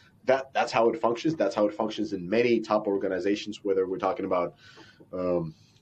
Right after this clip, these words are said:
F, <laughs> you know, the Barcelona Football Club, or whether we're talking about a top-notch hedge fund, uh, that, you know, the peer pressure is what drives them rather than, than the, uh, the, the manager. So what,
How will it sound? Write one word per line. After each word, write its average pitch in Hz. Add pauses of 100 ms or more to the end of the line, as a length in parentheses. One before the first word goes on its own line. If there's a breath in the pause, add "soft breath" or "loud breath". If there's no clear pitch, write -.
(120)
F, -
<laughs> 131
you 117
know, 95
the 110
Barcelona 110
Football 135
Club, 147 (360 loud breath)
or 98
whether 104
we're 101
talking 101
about 92
a 87
top-notch 98
hedge 127
fund, 147 (400 soft breath)
uh, 87
that, 95
you 120
know, 85
the 80
peer 120
pressure 101
is 90
what 87
drives 90
them 85
rather 85
than, 78
than 78
the, 76
uh, 73 (180)
the, 80 (440)
the - (220)
manager. 82 (380 soft breath)
So 82 (180)
what, 113